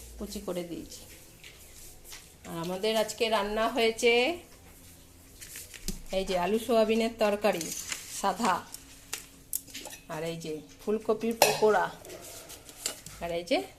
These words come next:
টমেটোমের চাটনি। আর আমার মা রান্না করে পাঠিয়েছে ফুলকপি আলুর ঝোল। আমাদের ওই বাড়িতেও নিরামিষ খায় শনিবার। আর এইটা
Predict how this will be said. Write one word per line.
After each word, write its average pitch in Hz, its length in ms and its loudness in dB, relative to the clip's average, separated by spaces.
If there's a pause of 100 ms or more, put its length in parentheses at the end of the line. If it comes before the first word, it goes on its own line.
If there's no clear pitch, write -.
টমেটোমের 170 560 -4
চাটনি। - 360 -6 (680)
আর 165 140 0
আমার 170 320 -2
মা 190 380 2
রান্না 208 320 4
করে 220 260 4
পাঠিয়েছে 233 600 4 (480)
ফুলকপি 202 440 -4
আলুর 190 300 -2
ঝোল। 170 240 -4 (1200)
আমাদের 214 300 4
ওই 233 160 8
বাড়িতেও 247 480 4
নিরামিষ 226 560 4
খায় 160 180 -4 (640)
শনিবার। 180 400 -2 (480)
আর 185 180 8
এইটা 208 260 6